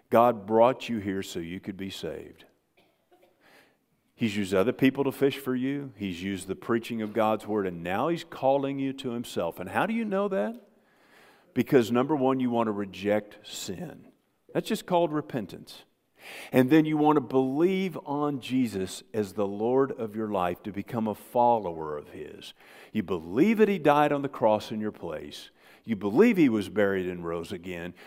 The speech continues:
You believe he broke the power of sin and death by his resurrection and will save those who believe on him. Friend, if you've never been saved, whether you're here or watching online, I want to invite you to believe on him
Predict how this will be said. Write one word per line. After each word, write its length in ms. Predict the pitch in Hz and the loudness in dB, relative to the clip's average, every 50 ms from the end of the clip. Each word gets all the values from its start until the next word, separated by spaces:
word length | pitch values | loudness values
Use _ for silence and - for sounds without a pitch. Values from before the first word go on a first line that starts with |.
| - - _ | -20 -4 _
You 100 | 131 127 | 2 4
believe 300 | 131 156 170 165 160 135 | 6 8 8 8 8 8
he 120 | 139 123 | 6 2
broke 520 | 117 - - 127 147 175 208 175 165 - | 2 0 2 12 12 12 12 12 10 8
the 80 | - 202 | 4 4
power 480 | - - 147 151 143 143 143 131 123 120 | 4 6 6 8 10 10 10 8 8 6
of 80 | 117 | 4
sin 320 | - - - 139 120 110 104 | 0 0 2 2 2 4 2
and 180 | 98 95 92 | 0 -2 -2
death 300 | 90 95 90 92 92 - | 0 2 2 2 0 0
by 160 | - 98 92 | 0 0 2
his 180 | 98 95 87 - | 2 0 -2 -4
resurrection 800 | 101 92 95 92 85 92 85 87 85 90 - - 120 101 101 95 - - - - | -2 -2 -2 -2 -4 -6 -4 -2 -2 -2 -2 -4 -6 -6 -6 -8 -10 -16 -12 -2
and 160 | - 110 110 | -2 0 2
will 100 | 113 110 | 2 -2
save 480 | 101 - - - - 190 214 220 226 185 | -2 -4 -4 4 6 8 8 8 8 8
those 240 | 160 139 123 113 - | 6 6 6 6 4
who 140 | 117 101 | -2 -4
believe 420 | 92 95 95 87 87 87 87 85 87 | -4 -4 -6 -6 -4 -6 -6 -6 -6
on 200 | 90 87 85 90 | -8 -8 -8 -10
him. 300 | 95 92 90 90 90 87 - - - - - - - _ | -10 -8 -8 -8 -8 -10 -14 -20 -20 -20 -20 -20 -20 _
Friend, 140 | - 131 127 | -2 0 0
if 80 | 117 113 | 0 0
you've 140 | 110 98 | -2 0
never 260 | 104 113 131 151 175 156 | 4 2 4 4 4 2
been 200 | 139 147 135 113 | 2 0 -2 -2
saved, 420 | - - 147 139 135 131 131 123 | -2 0 4 6 6 6 6 4
whether 240 | 107 104 101 95 92 | 2 -2 -2 0 -2
you're 160 | 92 90 90 | -6 -6 -8
here 340 | 92 90 - 135 139 139 135 | -10 -6 -2 0 2 2 0
or 140 | 107 - 90 | 0 -2 -4
watching 480 | 90 98 117 135 135 - 131 123 120 | 2 4 4 4 4 2 -4 -4 0
online, 400 | 120 117 117 117 117 113 120 117 - | 0 0 0 0 2 0 0 0 0
I 120 | 113 123 | -4 -2
want 160 | 151 156 123 | -2 0 -2
to 80 | 110 104 | -2 -4
invite 440 | 101 90 110 113 120 120 117 - - | -4 0 2 2 2 2 0 -6 -6
you 180 | 120 117 113 | -6 -6 -6
to 180 | 110 - 107 92 | -6 -8 -10 -8
believe 360 | 85 101 98 104 110 107 101 | -8 -6 -4 -2 -2 -2 -2
on 140 | 104 101 98 | -4 -6 -6
him 360 | 98 101 101 101 101 101 98 | -6 -6 -6 -6 -6 -8 -10